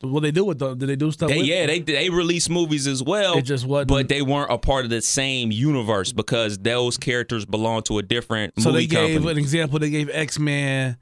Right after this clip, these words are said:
Speaker 2: Yeah, they
Speaker 1: his,
Speaker 2: had
Speaker 1: his
Speaker 2: the
Speaker 1: own
Speaker 2: X-,
Speaker 1: story.
Speaker 2: yeah, they gave the X-Men, the X-Men and all those guys, they had their own story.
Speaker 1: Gotcha.
Speaker 2: So it really started when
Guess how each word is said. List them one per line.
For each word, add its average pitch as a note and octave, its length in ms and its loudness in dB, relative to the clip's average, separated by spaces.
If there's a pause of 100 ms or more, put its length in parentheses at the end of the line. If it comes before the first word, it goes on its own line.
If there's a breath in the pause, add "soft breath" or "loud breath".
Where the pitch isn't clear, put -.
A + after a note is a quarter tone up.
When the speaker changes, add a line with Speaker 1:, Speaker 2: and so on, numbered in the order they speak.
Speaker 2:
Yeah, G#2+ 200 0
they G#2+ 60 0
Speaker 1:
his, - 80 4
Speaker 2:
had A2 120 2
Speaker 1:
his E3+ 140 4
Speaker 2:
the - 60 0
Speaker 1:
own F#3 200 2
Speaker 2:
X-, D#3+ 100 -2
Speaker 1:
story. D3 500 2
Speaker 2:
yeah, G#2+ 60 -2
they G#2+ 140 0
gave G#2+ 200 -2
the - 140 -4
X-Men, B2 640 -2 (340)
the - 100 -2
X-Men C3 440 -2
and A#2+ 80 -2
all B2 160 0
those B2+ 240 0
guys, G#2+ 600 -2 (220)
they G2 60 -4
had G#2+ 160 -2
their G#2 160 0
own F#2+ 220 -2
story. F2+ 460 -4
Speaker 1:
Gotcha. A#2+ 460 -6
Speaker 2:
So G#2+ 280 0
it G2 80 0
really C#3 260 0
started C3 540 0
when G2+ 480 -2